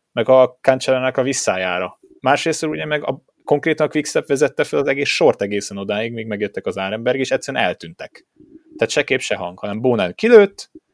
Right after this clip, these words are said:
vele ment három-négy ember, akkor konkrétan utána teljesen lefogyott az egész Quickstep, és ott volt hát ugye Pozzato, Hulsmans, Nuyens, és még De Jong is, és senki sehol. Tehát nem tudták visszahozni őket. És egyszerűen szerintem utána hagyták ezt a tényt, tehát hogy nem akarták már visszahozni, nem volt értelme.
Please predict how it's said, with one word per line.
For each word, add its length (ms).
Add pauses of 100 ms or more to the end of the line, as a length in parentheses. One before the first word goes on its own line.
(120)
vele 220
ment 180
három-négy 460
ember, 500
akkor 320
konkrétan 480
utána 220
teljesen 340
lefogyott 340
az 80
egész 240
Quickstep, 460 (280)
és 100
ott 140
volt 180
hát 220
ugye 140
Pozzato, 840
Hulsmans, 800
Nuyens, 600 (440)
és 140
még 140
De 120
Jong 300
is, 140
és 180
senki 280
sehol. 420
Tehát 180
nem 100
tudták 320
visszahozni 540
őket. 300 (180)
És 420
egyszerűen 360
szerintem 340
utána 560 (180)
hagyták 460
ezt 160
a 40
tényt, 400
tehát 160
hogy 100
nem 120
akarták 440
már 100
visszahozni, 300
nem 60
volt 140
értelme. 540